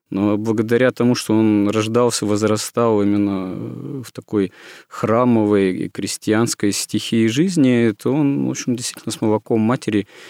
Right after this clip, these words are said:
впитывал основные такие, что называется, культурообразующие христианские, в общем-то, токи. В большинстве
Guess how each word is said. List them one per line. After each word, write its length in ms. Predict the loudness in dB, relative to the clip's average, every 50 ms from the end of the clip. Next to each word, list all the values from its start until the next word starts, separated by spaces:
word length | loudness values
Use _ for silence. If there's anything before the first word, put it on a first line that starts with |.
| -20 _ _
впитывал 840 | -20 -12 -4 -4 -4 -4 -2 -2 0 2 2 2 2 0 -2 -2 -4
основные 680 | -4 -6 -4 -4 -4 -2 -2 -2 0 0 0 0 -2 -4
такие, 520 | -6 -10 -14 -12 -8 -6 -4 -4 -6 -8 -10 _ _ _ _
что 240 | -10 -8 -8 -6 -6
называется, 420 | -8 -6 -4 -6 -6 -6 -8 -10 -12
культурообразующие 1300 | -6 -4 -4 -4 -2 -2 0 2 2 2 2 2 0 0 2 2 2 4 4 4 2 0 0 0 0 0
христианские, 1000 | 0 -2 -4 -4 -4 -4 -2 0 0 2 2 0 -2 -6 -8 -8 -6 -6 -6 -6 -8
в 80 | -10
общем-то, 760 | -14 -14 -14 -14 -12 -12 -14 -14 -14 -16 -14 -14 -12 -14 -16 -18 _ _ -20 _ _ _
токи. 400 | 0 0 0 0 -2 -6 -8 -8 -8 _ _ _ _ _ _ -20 -20 -20 -20 _ _ _ _ _
В 320 | -16 -12 -10 -10 -10 -4
большинстве 800 | -2 -2 -2 0 0 0 0 0 -2 0 2 2 4 2 2